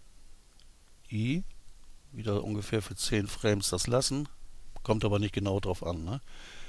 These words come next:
I und wieder auf hundertzwanzig auf null. I. Nach vorne fahren,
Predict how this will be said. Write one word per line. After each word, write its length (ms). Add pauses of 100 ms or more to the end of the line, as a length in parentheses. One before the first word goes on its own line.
(640)
I 340 (1000)
und 180
wieder 160
auf 140
hundertzwanzig 680
auf 200
null. 280 (2000)
I. 260 (2250)
Nach 140
vorne 340
fahren, 400